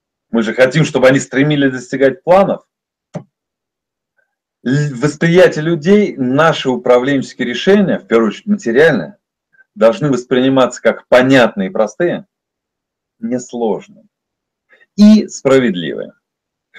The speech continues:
Вот такая вот любопытная психология, философия.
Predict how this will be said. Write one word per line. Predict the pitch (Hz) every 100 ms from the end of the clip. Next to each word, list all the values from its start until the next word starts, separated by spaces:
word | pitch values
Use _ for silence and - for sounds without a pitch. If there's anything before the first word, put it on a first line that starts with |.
| - 185
Вот | 220
такая | - 165 180 156
вот | 143 143 - _ _ -
любопытная | 117 123 135 135 165 - 120
психология, | 101 - 104 110 110 120 104 98
философия. | - 90 87 - -